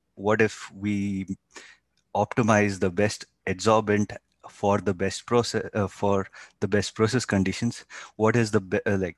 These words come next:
what is the practically achievable performance limits? So we do this by keeping both the f-, uh, the material inputs as well as the process inputs as decision variables in our optimization.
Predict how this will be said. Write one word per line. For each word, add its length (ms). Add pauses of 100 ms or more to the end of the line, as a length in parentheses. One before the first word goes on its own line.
(100)
what 280
is 140
the 300 (140)
practically 560
achievable 640
performance 520
limits? 380 (380)
So 100
we 140
do 180
this 260
by 240
keeping 440
both 280
the 100
f-, 360
uh, 100
the 140
material 460
inputs 480
as 180
well 160
as 120
the 100
process 380
inputs 460 (460)
as 460
decision 440
variables 400
in 100
our 120
optimization. 840